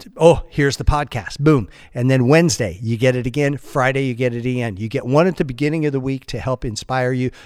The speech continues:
You get one in the middle of the week to keep you going. And you get one at the end of the week to inspire you to have fun on the weekends or whatever it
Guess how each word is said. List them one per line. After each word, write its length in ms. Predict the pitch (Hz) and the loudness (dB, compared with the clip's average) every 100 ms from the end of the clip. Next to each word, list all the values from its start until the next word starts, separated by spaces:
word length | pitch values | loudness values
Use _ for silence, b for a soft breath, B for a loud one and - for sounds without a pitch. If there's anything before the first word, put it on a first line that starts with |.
| B | B
You 100 | 123 | -2
get 140 | 127 | 0
one 180 | 147 147 | 0 0
in 120 | 135 | 0
the 80 | 123 | 0
middle 260 | 131 135 | 0 0
of 80 | 131 | 0
the 80 | 120 | -2
week 220 | 120 117 | -6 -8
to 80 | - | -12
keep 260 | - 123 117 | -10 -8 -8
you 60 | |
going. 360 | 107 123 123 113 B B | -2 0 0 -2 B B
And 120 | 123 | -4
you 80 | 117 | -2
get 140 | 120 120 | -2 0
one 180 | 131 | -2
at 80 | 123 | -2
the 200 | 120 117 | -6 -4
end 180 | 123 123 | -4 -2
of 40 | |
the 100 | 117 | -4
week 380 | 113 120 117 - | -4 -4 -4 -8
to 200 | - 113 - B B B _ | -10 -10 -10 B B B _
inspire 720 | 139 120 - - 135 131 127 | -2 -2 -4 0 2 4 2
you 240 | 120 127 | 2 0
to 120 | 120 | 0
have 200 | 87 113 | -4 -6
fun 240 | - 113 110 | -4 -2 -2
on 140 | 107 | -4
the 60 | 98 | -4
weekends 520 | 110 110 101 101 - | -8 -6 -10 -8 -10
or 100 | 95 | -10
whatever 480 | 101 107 104 104 | -10 -10 -10 -10
it 100 | 98 | -12